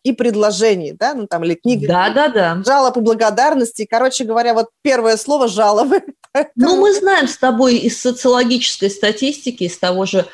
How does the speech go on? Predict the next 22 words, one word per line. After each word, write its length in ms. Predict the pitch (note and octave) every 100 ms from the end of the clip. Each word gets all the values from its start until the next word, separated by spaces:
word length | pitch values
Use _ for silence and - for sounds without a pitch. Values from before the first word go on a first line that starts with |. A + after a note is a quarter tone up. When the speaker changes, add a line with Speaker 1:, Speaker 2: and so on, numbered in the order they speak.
| - -
Speaker 2:
э, 200 | F3+ F3 -
курса 320 | A3 - G3
маркетинга, 680 | F#3+ A#3 A#3+ B3 A#3 G3+ F#3
что 380 | - G3+ F3+ - - -
восемьдесят 840 | F3 B3 - F#3 D#3+ E3 D#3+ -
процентов 680 | - E3+ - G#3 F3+ D3 D3
внешних 520 | E3 F#3 E3+ - D3+ -
отзывов — 500 | F#4+ E4 D#4 C4+ -
это 240 | D#4 -
негатив. 840 | C4 A3 A3+ A#3+ A#3 - - - _
Speaker 1:
Да. 320 | G3+ G3 G3 G3+
Speaker 2:
И 60 |
только 340 | G3+ G#3+ G3+ E3+
двадцать 640 | C#3+ F3+ E4+ - A3 -
позитив. 540 | G3+ A#3 A#3+ - -
Не 100 | D#4+
потому, 380 | E4+ - C4 C4+
что 180 | - D#4
компании 560 | E4 D#4+ E4 B3+ E3
так 240 | D3 D#3 -
плохо 340 | A3 G#3+ G#3+
работают, 640 | F#3+ A#3+ D#4+ B3 - C3+ -